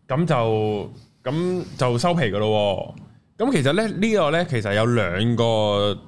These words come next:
兩個可能性呢，係要答返佢嘅。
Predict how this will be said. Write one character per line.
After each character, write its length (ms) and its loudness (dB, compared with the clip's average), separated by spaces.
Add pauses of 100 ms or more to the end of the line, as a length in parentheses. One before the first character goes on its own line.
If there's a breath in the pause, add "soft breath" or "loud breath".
(120)
兩 320 0
個 560 0
可 280 0
能 140 -8
性 200 -6
呢， 180 0
係 100 -4
要 80 -8
答 140 -8
返 260 -6
佢 120 -8
嘅。 120 -10